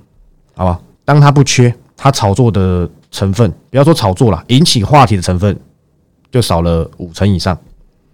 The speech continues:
再者，它的产品的这个合并当然不错啦，一些电池的控制模组，对不对？应该说电力控制模组，还有在这个 V 扣，但是现在P C是下修的，但可能要等利空出尽啊，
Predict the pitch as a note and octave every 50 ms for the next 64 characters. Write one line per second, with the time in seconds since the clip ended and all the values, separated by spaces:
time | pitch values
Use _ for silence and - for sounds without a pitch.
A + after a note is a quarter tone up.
0 | _ _ _ _ - C#3 B2 F#2 - F2+ - - - _ _ _ _ _ _ _
1 | _ _ - D3 C#3 C#3 B2+ A2+ - - B2 C#3+ C#3 A#2 G#2 F#2 F2+ G#2 G#2 G2+
2 | G2+ G2 F2 - - G2+ F#2 A#2+ G#2+ G#2 G2 F#2+ - G2+ G#2+ E2+ C#3 A#2 A#2+ C3+
3 | B2+ G#2+ G2+ G#2+ - - C3 A2 G2 F2+ - C3+ C3+ B2+ C#3 C#3 C3+ - E3 D#3
4 | B2+ A#2 G#2+ - - A2 G2+ A#2 A#2 A2 - - D3+ C#3 A#2 C3+ A#2+ G#2 G2+ A#2
5 | A#2+ - G2 - - _ _ _ _ - A2+ A2 - D3 C#3+ D3 D3 C#3+ D3+ D3
6 | D3+ - F#3 D#3 B2 A#2 A2+ B2+ D3 D#3+ B2+ G#2 D3 D3 B2+ G#2 A#2+ A2 G2 G2+
7 | G#2+ G2+ G2 E2 E2 - _ _ _ _ _ _ _ _ _ _ _ - C3+ D3
8 | C#3 B2+ A#2 - C#3+ C#3 C3+ B2+ A#2+ A2+ - C3+ B2+ - A#2+ A#2 A2+ C3 C#3 C3+
9 | - D3+ C3+ A2 - - - - A2+ A2+ A#2 G#2 A#2+ A2+ A2+ A2 G#2+ - A2 G#2+
10 | F#2+ G#2+ G2 G#2 - - G#2 F#2 F2 - F2+ E2 D#2+ D#2 D#2 - - _ A2 A2
11 | G#2 G2 - F2+ F#2+ G#2 - F2+ F2 F#2 E2+ - F2+ F2 - F2+ E2+ - F#2 E2
12 | E2 -